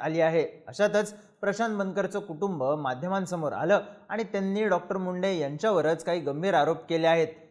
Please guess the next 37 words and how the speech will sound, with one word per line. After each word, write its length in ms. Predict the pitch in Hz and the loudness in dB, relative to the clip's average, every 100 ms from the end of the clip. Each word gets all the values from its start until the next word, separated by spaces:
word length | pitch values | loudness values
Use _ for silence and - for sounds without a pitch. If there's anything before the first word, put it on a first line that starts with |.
| _ | _
हे 40 | 202 | 2
आरोप 360 | 190 214 202 | 4 4 0
नेमके 260 | 214 202 208 | -4 0 2
आहेत 160 | 190 190 202 | 2 2 2
काय? 160 | 196 196 - | 2 0 -10
त्यांच्या 300 | 127 135 156 | -10 -2 2
या 100 | 147 | 4
आरोपांबद्दल 760 | 131 170 185 208 165 123 160 | 4 2 0 0 -2 -2 -2
पोलीस 460 | 165 170 202 254 - | -4 -6 -4 -2 0
तपासातून 520 | 190 190 185 151 180 - | 2 2 0 -2 -6 -8
आत्तापर्यंत 600 | 139 - 175 180 180 190 185 | -6 -2 0 2 0 -2 2
काय 140 | 175 | 2
समोर 280 | 175 185 175 | 2 0 2
आलंय, 240 | 175 180 180 - - | 4 4 0 -6 -4
पाहूयात 360 | 135 190 190 185 - - | 2 4 4 2 -4 -4
या 100 | 147 | 0
व्हिडिओमधून. 560 | 165 165 165 160 156 151 - - | 2 2 0 0 -2 -4 -8 -14
नमस्कार, 320 | - - 170 175 | -14 -4 -2 -2
मी 120 | 170 | -4
चिन्मय 340 | 175 180 185 180 - - | -6 -2 -4 -6 -18 -20
आणि 80 | 135 | -16
तुम्ही 240 | 165 208 | -6 -4
पाहताय 520 | 175 143 135 131 131 - - | -2 -2 -2 -2 -2 -6 -12
बोलभिडू. 380 | 135 143 143 143 | -8 -4 -2 2
डॉक्टर 440 | - - 185 - 220 | 8 10 10 4 0
संपदा 460 | 190 175 208 208 | -2 -4 0 0
मुंडे 380 | 196 156 135 143 | 0 -2 -2 -2
यांनी 200 | 135 147 | -4 -4
आपल्या 280 | 139 135 151 | -4 -2 -2
हातावर 480 | 123 165 135 127 156 | 0 2 2 0 -2
प्रशांत 440 | 131 127 202 196 | -6 -4 -2 -2
बनकर 320 | 165 151 170 | -4 0 0
हे 140 | 147 143 | 0 -2
नाव 240 | 135 139 | -2 0
लिहिल्याचं 400 | 131 127 135 156 | -2 -2 -2 -4
समोर 360 | 156 139 190 208 | -8 -4 0 2
आल्यापासूनच 640 | 190 180 170 165 175 | 4 2 0 -2 -4